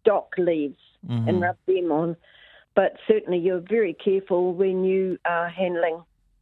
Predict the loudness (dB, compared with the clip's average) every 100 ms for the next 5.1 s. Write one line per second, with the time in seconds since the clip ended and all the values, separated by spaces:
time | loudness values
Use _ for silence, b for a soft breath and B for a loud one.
0 | 0 0 0 -2 0 2 2 0 -4 -20
1 | b b b b 0 2 2 4 4 2
2 | 0 -2 -6 -12 -6 -2 -2 -2 -4 -4
3 | -8 -2 0 2 0 -2 0 0 0 -2
4 | -6 _ _ _ 0 0 0 0 0 0